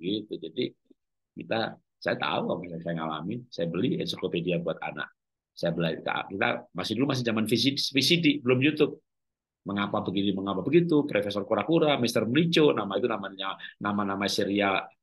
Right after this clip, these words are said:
ilmiah anak-anak, bentuknya masih V C D zaman dulu. Mengapa begini, mengapa begitu? Gitu nama-nama judul V C D-nya. Kenapa anjing menjulurkan lidahnya? Kenapa anjing suka kencing di pinggir jalan?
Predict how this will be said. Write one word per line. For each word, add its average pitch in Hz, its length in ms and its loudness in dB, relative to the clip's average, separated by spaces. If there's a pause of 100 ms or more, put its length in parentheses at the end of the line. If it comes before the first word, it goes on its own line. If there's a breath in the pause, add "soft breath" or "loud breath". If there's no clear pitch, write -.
(340)
ilmiah 107 640 0
anak-anak, 101 560 0
bentuknya 101 320 -2
masih 110 240 -2
V 120 160 2
C 117 240 2
D 123 160 2
zaman 117 320 2
dulu. 120 320 6 (560)
Mengapa 107 340 0
begini, 107 380 2
mengapa 107 320 0
begitu? 135 500 2
Gitu 90 220 -2
nama-nama 85 560 -4
judul 90 320 -4
V 98 80 -6
C 90 160 -2
D-nya. 85 340 -4 (380)
Kenapa 156 340 0
anjing 143 300 0
menjulurkan 127 400 0
lidahnya? 139 500 2 (400)
Kenapa 143 320 0
anjing 131 240 2
suka 127 220 0
kencing 127 240 0
di 127 100 2
pinggir 127 300 2
jalan? 147 500 2